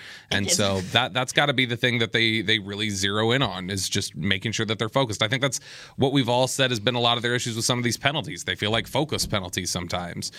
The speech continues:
Speaker 1: Um, or, or, you know, when you have these issues with drops, they feel like focus drops. And so maybe that's, that, that's something that they've just identified as, like, "Hey, we've really gotta lock in on, on our focus sometimes." The energy's great,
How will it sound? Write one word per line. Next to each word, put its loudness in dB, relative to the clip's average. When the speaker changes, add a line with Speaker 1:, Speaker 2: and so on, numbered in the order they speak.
Speaker 1:
Um, 0
or, 2
or, 2
you 0
know, 0
when 0
you -4
have -2
these -4
issues -2
with -2
drops, 0
they -4
feel -4
like 0
focus -2
drops. 0
And -2
so 2
maybe 2
that's, 0
that, 2
that's 0
something 2
that 0
they've 2
just -2
identified 2
as, -2
like, -4
"Hey, 0
we've -2
really 2
gotta 0
lock 0
in 2
on, 0
on -2
our -4
focus 0
sometimes." -4
The 0
energy's 0
great, 0